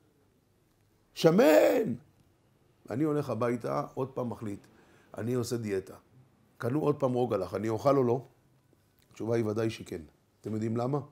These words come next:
הוא הצליח לשכנע אותי שאני שמן. אז למה להיות גם שמן וגם רעב? אם אני שמן, לפחות תן ליהנות מהחיים. מה כן היה יכול לעזור לי אם מישהו היה פוגש אותי בדרך ואומר לי, "וואי, איך ירדת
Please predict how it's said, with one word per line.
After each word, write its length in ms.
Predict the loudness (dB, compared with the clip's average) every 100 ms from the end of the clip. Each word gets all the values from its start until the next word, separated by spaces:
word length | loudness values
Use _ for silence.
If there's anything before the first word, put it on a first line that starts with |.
| _ _ _ _ _ -6
הוא 120 | -4
הצליח 380 | -4 0 0 0
לשכנע 380 | -4 -4 -2
אותי 260 | -2 -2 -2
שאני 280 | -2 -2 -4
שמן. 360 | -6 -6 -8 -10 -18 _ _ _ -14
אז 160 | -6 0
למה 200 | 2 4
להיות 260 | 2 2 0
גם 220 | -2 -2
שמן 380 | -2 -2 -2 -2
וגם 240 | -4 -4
רעב? 360 | -4 -6 -8 -14 _ _ _ _ _ _ _ _ _ _ _ -6
אם 200 | 2 6
אני 160 | 6 6
שמן, 360 | 6 6 4
לפחות 360 | 2 -2 -2 0
תן 140 | 0
ליהנות 340 | 2 0 0 -2
מהחיים. 400 | -4 -4 -6 -8 -12 _ _ _ _ _ _ _ _ _ _ _ _ _ _ _ _ _ _ _ _ _ _ _ _ 2
מה 160 | 4
כן 280 | 6 6 6
היה 200 | 8 8
יכול 260 | 8 6 8
לעזור 380 | 8 8 6 6
לי 140 | 4
אם 100 | 0
מישהו 180 | 0 2
היה 60 |
פוגש 300 | 0 0 -2
אותי 120 | -4 -4
בדרך 340 | -2 0 -2
ואומר 220 | -2 -4
לי, 80 | -4
"וואי, 300 | -2 -2 -4
איך 120 | -4
ירדת 440 | -6 -4 -4 -4